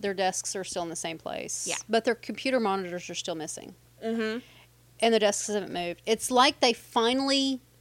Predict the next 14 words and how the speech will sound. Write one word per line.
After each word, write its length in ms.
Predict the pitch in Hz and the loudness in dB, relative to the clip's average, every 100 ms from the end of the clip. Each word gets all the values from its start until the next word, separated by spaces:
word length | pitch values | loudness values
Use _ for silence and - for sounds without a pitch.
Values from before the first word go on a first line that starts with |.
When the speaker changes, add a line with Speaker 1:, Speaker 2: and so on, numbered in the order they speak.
| _ - | _ -8
Speaker 1:
settled 520 | - - 240 226 214 | -4 8 8 8 4
on 160 | 196 | -2
how 180 | 185 220 | 0 -2
the 80 | 202 | 0
set's 360 | - 220 - - | 0 0 0 -4
supposed 400 | 208 202 185 - | -4 -2 -2 -4
to 60 | |
look. 380 | 175 - - - _ _ | -6 -8 -10 -20 _ _
Speaker 2:
Yeah. 200 | 226 170 | 0 2
Speaker 1:
They've 160 | 208 208 | 2 2
stopped 640 | - - 214 208 - - | 0 2 0 0 -2 -6
changing 520 | - 208 196 180 170 | -4 -2 -2 -4 -8
things. 500 | 156 - - - - | -10 -14 -14 -14 -12
Speaker 2:
Yeah. 120 | - | -12